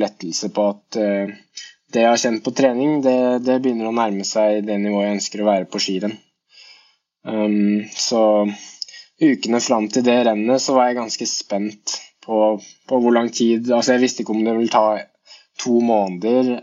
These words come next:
eller om det ville ta fem dager, for jeg har jo hørt veldig mye his-, historier med idrettsutøvere som har slitt lenge, eh, enten etter vaksiner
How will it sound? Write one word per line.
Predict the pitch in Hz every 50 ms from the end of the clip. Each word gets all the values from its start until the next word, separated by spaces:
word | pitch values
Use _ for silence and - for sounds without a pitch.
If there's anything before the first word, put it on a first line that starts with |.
| 120 113
eller | 107 104 104 104 104 101 104 104
om | 101 104
det | 101 101 101
ville | 101 101 98 - -
ta | 101 98 92 90 85 85
fem | 87 - - 104 101 107 104
dager, | 107 107 104 95 92 90 92 104 107 104 -
for | - - 127
jeg | 113 110
har | 107
jo | 107 110 107
hørt | 104 104 - - 110
veldig | 104 104 120
mye | 123 113 101 95
his-, | - - - -
historier | - 127 117 - - 110 98 98 95 101 101 101
med | 104 104 98 - - - - - - - - - - - - - - - - _ _ -
idrettsutøvere | 185 180 165 139 127 120 - - - 127 117 - 131 123 117 117 120 120
som | - 131 127
har | 120 -
slitt | - - 127 123 - - 135
lenge, | 123 120 113 104 95 92 101 113
eh, | - - - - - 139 120 107 104 101 101 117
enten | 123 113 101 - 110 117
etter | 123 - - 143 139
vaksiner | 143 143 - - - 147 127 113 104 98 104 107 113 117